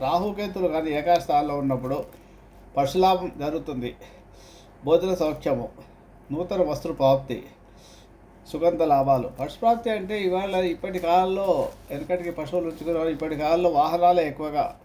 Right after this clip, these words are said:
కాబట్టి భోజన సౌఖ్యం ఉంటుంది, ఎక్కువ వాహనాలు కొంటారు, వాహన సౌఖ్యం ఉంటుంది, అదే రకాలుగా ఏ రకమైన ఫలితాలు ఉంటాయి. కాబట్టి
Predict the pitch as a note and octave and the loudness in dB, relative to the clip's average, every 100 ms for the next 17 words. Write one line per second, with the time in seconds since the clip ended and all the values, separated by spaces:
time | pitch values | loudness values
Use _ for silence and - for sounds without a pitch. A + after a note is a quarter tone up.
0 | - C3 C3+ B2 A2 D3 E3+ E3+ F3+ F3 | -4 -2 -2 -4 -6 -6 -6 -2 -2 -2
1 | E3+ E3 E3+ F#3 E3 D3+ F#3 E3 D#3+ E3+ | -4 -4 -4 -2 -2 -2 2 2 4 4
2 | F3 D#3+ D3+ D#3 D#3+ C3 E3+ E3+ E3 C3+ | 4 2 -4 -4 -2 -2 -2 -2 -4 -4
3 | D3 D3 D3+ C#3+ D3 - - - - C#3 | -8 -8 -8 -6 -8 -8 -18 -20 -10 -2
4 | F3+ F3+ E3+ E3+ D3 D3 D3+ D#3 D#3+ C#3+ | 2 2 4 2 2 -4 -4 -4 -6 -4
5 | C3 C#3+ C#3 C3 A2 - - - - - | -4 -2 -4 -4 -8 -8 -20 -20 -20 -20
6 | - - - E3 D#3+ D#3+ | -20 -14 -4 -4 -2 -4